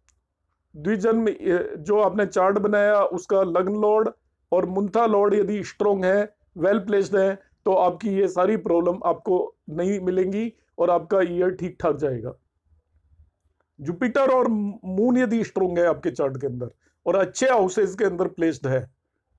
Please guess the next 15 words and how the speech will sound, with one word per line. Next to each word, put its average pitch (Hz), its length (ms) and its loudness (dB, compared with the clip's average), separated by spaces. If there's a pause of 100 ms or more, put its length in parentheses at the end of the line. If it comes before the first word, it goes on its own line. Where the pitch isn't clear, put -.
(140)
तो 208 100 4
आपका 208 400 2
द्विजन्म 226 500 0
ईयर 220 200 2
से 208 180 0
होने 190 260 2
वाला 190 360 2 (380)
लॉस 208 460 0
या 190 200 2 (840)
अशुभ 226 380 0 (400)
प्रभाव 185 400 2
आपके 170 260 0
ऊपर 175 240 -2
नहीं 156 200 -2
पड़ेगा। 123 360 -4